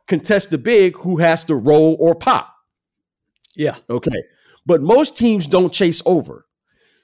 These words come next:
Speaker 1: The reason they don't, you can't switch on Brook Lopez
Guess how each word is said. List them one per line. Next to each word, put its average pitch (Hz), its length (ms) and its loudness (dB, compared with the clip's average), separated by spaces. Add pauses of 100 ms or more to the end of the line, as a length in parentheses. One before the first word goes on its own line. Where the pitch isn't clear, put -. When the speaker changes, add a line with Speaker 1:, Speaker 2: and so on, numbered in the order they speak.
(840)
Speaker 1:
The 135 100 -4
reason 233 460 0
they 202 180 4
don't, 196 400 -2 (160)
you 165 120 -4
can't 202 280 -2
switch - 440 -4
on 143 180 -6
Brook 151 160 -2
Lopez 156 400 0